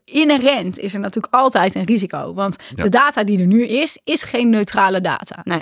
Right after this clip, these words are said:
Speaker 1: En wat mensen waarvan bijvoorbeeld hun asielaanvraag is goedgekeurd of afgekeurd, daar zit ook al een besluit van een mens in.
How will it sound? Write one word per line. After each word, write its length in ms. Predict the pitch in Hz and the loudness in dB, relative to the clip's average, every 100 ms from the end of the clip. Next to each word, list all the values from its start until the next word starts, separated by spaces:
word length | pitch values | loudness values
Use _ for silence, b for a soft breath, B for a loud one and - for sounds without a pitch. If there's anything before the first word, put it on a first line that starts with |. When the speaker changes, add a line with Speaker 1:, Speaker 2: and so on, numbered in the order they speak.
| B - | B -4
Speaker 1:
En 120 | 233 | 0
wat 140 | 202 | 2
mensen 360 | 208 240 226 196 | 4 2 0 -4
waarvan 380 | 202 208 196 208 | 0 0 2 0
bijvoorbeeld 300 | 202 254 240 | 2 2 2
hun 120 | 214 | 2
asielaanvraag 680 | 208 202 208 185 185 190 175 | 2 0 2 0 0 0 0
is 100 | - | -4
goedgekeurd 580 | - - - - 196 185 | -8 -4 -4 -4 -8 -8
of 80 | 180 | -4
afgekeurd, 480 | 254 - - 262 233 | -4 -4 -4 -2 0
daar 120 | 208 | 0
zit 280 | 220 247 B B B | 0 -2 B B B
ook 260 | 285 302 - | 0 2 2
al 160 | 202 - | 0 0
een 120 | 208 | -4
besluit 400 | 214 214 214 226 | -2 -2 -2 -2
van 140 | 262 | 0
een 100 | 240 | 2
mens 300 | 254 330 285 | 4 4 2
in. 300 | - 185 175 | -2 -10 -12